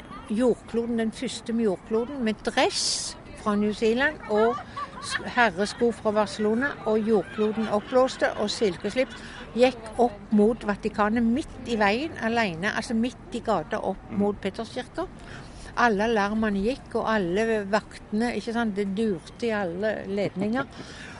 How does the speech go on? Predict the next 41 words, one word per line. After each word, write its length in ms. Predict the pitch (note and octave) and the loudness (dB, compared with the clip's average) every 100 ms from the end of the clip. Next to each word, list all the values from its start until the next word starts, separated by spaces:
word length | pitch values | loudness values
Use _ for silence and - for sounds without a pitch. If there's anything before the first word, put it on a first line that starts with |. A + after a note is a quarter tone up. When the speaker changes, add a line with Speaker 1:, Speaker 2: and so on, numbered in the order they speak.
| - - - A#2+ B3+ | -16 -16 -12 -4 0
Speaker 1:
Og 120 | A#3+ | 2
de 80 | A#3+ | 4
kom 320 | A#3+ A3+ B3 | 6 6 6
jo 160 | B3+ G#3+ | 6 4
og 60 | G3 | 4
snakket 400 | A#3+ F3+ - A3 | 0 -2 0 2
med 80 | A#3+ | 2
meg, 140 | C#4 | 0
og 80 | B3 | -2
sånn, 160 | G#3+ G3 | 0 -2
så 60 | - | 0
sa 80 | |
jeg, 100 | G3 | -2
«Dette 240 | F#3 E3 A#3 | -2 -4 -2
er 40 | |
bare 180 | G#3 E3+ | 0 0
en 60 | E3+ | -4
performance», 600 | F#3 - F#3 F#3 A3 A3+ | -6 -2 -2 -2 -4 -6
og 60 | G#3+ | -6
sånn, 360 | G3 F3+ F#3 F#3 | -6 -4 -4 -4
og, 280 | F#3 F3+ C#3+ | -4 -6 -6
og 160 | F3 | -8
så 200 | F#3+ G#3+ G3 | -6 -4 0
var 140 | F#3 | 0
det 60 | F#3+ F#3 | 0 -2
en, 140 | G3 - | -2 -2
og 80 | F#3 | -4
de 140 | G#3 G#3+ | -2 0
var 200 | G3+ G#3 | 0 -2
sivilkledde 800 | - B3+ G3+ F3+ - E4 F4 C#4 | 0 2 4 2 2 2 4 4
også, 240 | B3 E4+ | 4 4
mange 160 | A4+ G4 | 0 2
av 140 | B3+ A#3+ | 0 0
de, 60 | |
Speaker 2:
Ja, 40 | B3 | 0
ja, 60 | |
Speaker 1:
sånn 160 | B3 G#3+ | 2 4
at 140 | G#3 | 6
du, 60 | G3+ | 6
Speaker 2:
selvsagt. 160 | G3+ | 4
Speaker 1:
de, 140 | A#3+ | 2